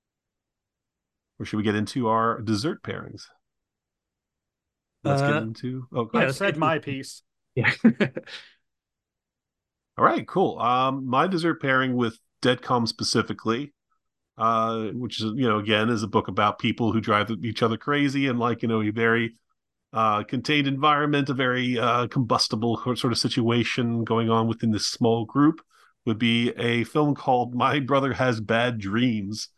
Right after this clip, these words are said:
Speaker 3: <laughs>
Speaker 1: which is a pretty shoddy film, but it's one I kind of love. Uh, it's directed by Bob Emery, and it's about this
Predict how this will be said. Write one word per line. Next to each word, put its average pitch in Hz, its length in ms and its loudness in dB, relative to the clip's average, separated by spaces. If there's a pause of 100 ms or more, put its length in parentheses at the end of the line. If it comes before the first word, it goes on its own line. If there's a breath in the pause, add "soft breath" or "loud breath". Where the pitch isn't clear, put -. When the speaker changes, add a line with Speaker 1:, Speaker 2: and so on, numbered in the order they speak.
Speaker 3:
<laughs> - 840 -2 (1200)
Speaker 1:
which - 200 -6
is 117 280 0
a 123 360 2
pretty 156 360 0
shoddy 139 640 0
film, 156 640 -2
but 135 260 2
it's - 120 -12
one 139 120 0
I 127 60 4
kind 131 180 0
of 113 140 -2
love. 143 380 0
Uh, 117 160 2
it's - 160 -6
directed 110 340 0
by 107 160 2
Bob 110 360 0
Emery, 120 500 2
and 107 100 -2
it's 95 120 -8
about 101 380 0
this - 420 -6